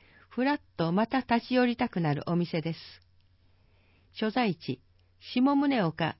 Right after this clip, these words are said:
二の九の一。営業時間、水曜から土曜は十一時から十四時、十五時から十八時、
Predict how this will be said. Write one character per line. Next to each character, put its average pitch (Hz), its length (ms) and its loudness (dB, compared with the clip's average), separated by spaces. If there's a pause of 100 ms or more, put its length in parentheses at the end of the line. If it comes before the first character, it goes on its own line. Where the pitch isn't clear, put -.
二 262 160 2
の 226 180 4
九 247 340 2
の 139 200 -2
一。 - 380 -6 (840)
営 262 180 4
業 247 200 2
時 226 140 -2
間、 139 340 -4 (640)
水 302 220 4
曜 285 180 2
か 170 140 -2
ら 165 140 0
土 185 140 0
曜 190 280 0
は 147 180 -4 (300)
十 269 320 0
一 254 300 -4
時 220 120 0
か 147 140 -2
ら 151 140 0
十 202 300 0
四 175 200 0
時、 - 240 -6 (540)
十 269 300 2
五 226 160 2
時 180 140 -2
か 147 160 -2
ら 147 140 -2
十 214 280 0
八 165 340 -4
時、 139 200 -8